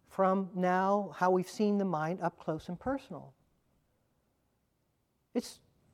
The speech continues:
much better than the old story we were telling about ourselves.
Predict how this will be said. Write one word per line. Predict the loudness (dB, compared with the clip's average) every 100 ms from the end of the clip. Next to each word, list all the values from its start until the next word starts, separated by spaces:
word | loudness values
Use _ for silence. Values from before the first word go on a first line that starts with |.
| -20 -20 -12
much | 0 6 6 4 -6 -18 _
better | 4 6 6 4 -6 -8 _ _ _ -2
than | 2 2
the | 2 4
old | 4 4
story | 0 0 2 0
we | -4
were | -6
telling | -6 -6 -6
about | -8 -10 -10
ourselves. | -12 -12 -10 -10 -14